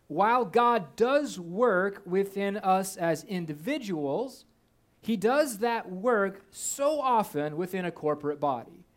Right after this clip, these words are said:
And so while we may be thinking about how the Holy Spirit works individually,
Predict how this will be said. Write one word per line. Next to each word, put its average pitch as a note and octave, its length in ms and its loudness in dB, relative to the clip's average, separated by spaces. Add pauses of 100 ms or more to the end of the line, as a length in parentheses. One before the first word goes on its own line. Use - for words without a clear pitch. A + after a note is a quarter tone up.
(540)
And E3 100 -6
so A3 140 2
while C4+ 340 4
we C4 140 -2
may A3+ 180 4
be G3+ 180 -4
thinking A#3+ 600 -2
about F3+ 320 2
how F#3+ 220 2
the F3 120 -2
Holy F3 300 0
Spirit F3 520 -4
works G#3+ 480 2
individually, F3 1200 -2